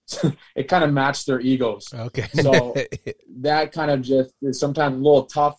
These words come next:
Speaker 1: So when you're talking about, like, having championship teams, it's tough because you want to win a championship, but at the same time, people want to get out of that team and on to the next team.
Speaker 2: Right.
Speaker 1: Um, but that being said, I, I play with lots of good guys and, and good skill.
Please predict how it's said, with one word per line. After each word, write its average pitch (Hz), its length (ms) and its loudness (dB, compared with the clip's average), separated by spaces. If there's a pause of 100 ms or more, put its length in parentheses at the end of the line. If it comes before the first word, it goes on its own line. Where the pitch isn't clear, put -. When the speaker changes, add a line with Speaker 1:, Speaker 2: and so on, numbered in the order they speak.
(140)
Speaker 1:
So - 160 -4
when 180 80 -2
you're 185 80 -4
talking 160 240 0
about, 143 160 0
like, 131 160 -2
having 135 220 -6
championship 139 520 -10
teams, 151 460 -8 (420)
it's 131 200 -2
tough 143 320 2
because 131 420 0 (480)
you 143 220 -2
want 151 280 2
to 180 40 2
win 180 140 0
a 175 40 -2
championship, 185 680 -4 (320)
but 151 100 4
at 139 100 2
the 135 60 -6
same 147 260 -6
time, 143 200 -4
people 143 280 0
want 139 180 -2
to 127 60 -2
get 127 280 0 (160)
out 143 180 4
of 135 60 0
that 120 180 -2 (140)
team 120 440 -8
and 127 120 -6
on 131 180 0
to 127 60 0
the 120 80 -2
next 131 280 -2
team. 107 400 -4
Speaker 2:
Right. 85 260 -12 (140)
Speaker 1:
Um, 110 400 0 (440)
but 143 80 4
that 165 180 6
being 147 200 0
said, 127 260 -2
I, 117 160 -6 (180)
I 131 120 0
play 175 220 2
with 123 120 -2
lots 127 320 -2
of 120 120 -10
good 120 220 -6
guys 113 400 -4
and, 113 200 -12
and 113 200 -10
good 113 160 0
skill. 113 560 0